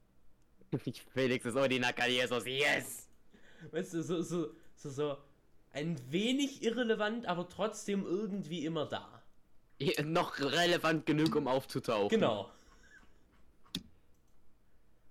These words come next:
Speaker 2: Da sehe ich Felix schon.
Speaker 1: <laughs>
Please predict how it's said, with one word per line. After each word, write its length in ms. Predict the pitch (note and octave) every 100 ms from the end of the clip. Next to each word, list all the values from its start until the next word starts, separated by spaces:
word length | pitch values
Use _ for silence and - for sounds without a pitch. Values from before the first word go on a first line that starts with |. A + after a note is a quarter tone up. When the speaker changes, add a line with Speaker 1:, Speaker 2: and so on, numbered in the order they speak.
| - - _ - - - - - -
Speaker 2:
Da 260 | - A2+ A2+
sehe 160 | G#2 F#2
ich 120 | -
Felix 480 | - F#2 F2+ - -
schon. 220 | F#2+ F#2+ _ - - - - - - - _ _ - - - - - - - _ - - A2
Speaker 1:
<laughs> 140 | B2